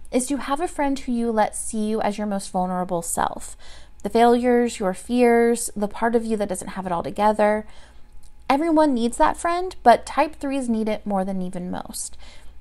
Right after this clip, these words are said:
It helps to really ground you into a sense of self that goes beyond your accomplishments and reminds you that you are worthy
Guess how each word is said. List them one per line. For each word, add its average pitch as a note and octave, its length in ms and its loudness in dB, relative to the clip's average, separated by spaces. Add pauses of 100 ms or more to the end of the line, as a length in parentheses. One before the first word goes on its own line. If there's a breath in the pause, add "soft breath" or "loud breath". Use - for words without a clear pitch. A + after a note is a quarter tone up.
(100)
It A3+ 140 2
helps B3+ 280 0
to C#4+ 100 -2
really B3+ 200 0
ground G#3 460 2
you G#3 140 0
into G3+ 200 -4
a G3+ 60 0
sense F#3+ 260 -4
of F#3 140 -4
self G3 480 0
that - 160 -4
goes G3 160 -2
beyond A3 640 -2
your A#3 140 4
accomplishments G3 920 -4
and G#3+ 140 -4
reminds A3 580 0
you B3+ 120 -4
that A#3 160 -6
you G#3 120 -2
are F#3+ 140 0
worthy A3 540 -2